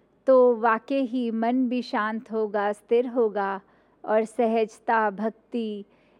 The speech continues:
एक मानवीय गुण सब अपने आप हमारे अंदर इनकलकेट हो जाएंगे। तो दातार सभी पे कृपा करे कि पूरी मानव जाति पे जहाँ हम एक अपना अर्पण कर सकें,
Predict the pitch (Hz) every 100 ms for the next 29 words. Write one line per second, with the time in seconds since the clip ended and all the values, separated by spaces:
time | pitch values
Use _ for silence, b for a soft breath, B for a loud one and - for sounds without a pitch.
0 | - 233 226 - - 226 226 226 233 233
1 | 233 208 220 214 220 220 - 285 285 -
2 | 247 - 247 247 226 240 220 240 233 226
3 | 226 214 208 202 208 208 220 214 247 240
4 | 220 214 - 220 214 254 214 208 202 196
5 | 196 - b b b b b - 220 190
6 | 190 190 202 196 196 - 262 247 294 -
7 | 247 233 220 196 208 202 214 190 196 190
8 | 196 b b b b - 226 214 247 262
9 | 269 269 247 226 226 202 233 208 196 208
10 | - 208 202 214 214 196 185 208 202 196
11 | 202 b b b b - 220 214 - -
12 | 220 - 233 220 214 208 202 214 202 196
13 | 247 262 262 240 233 214 214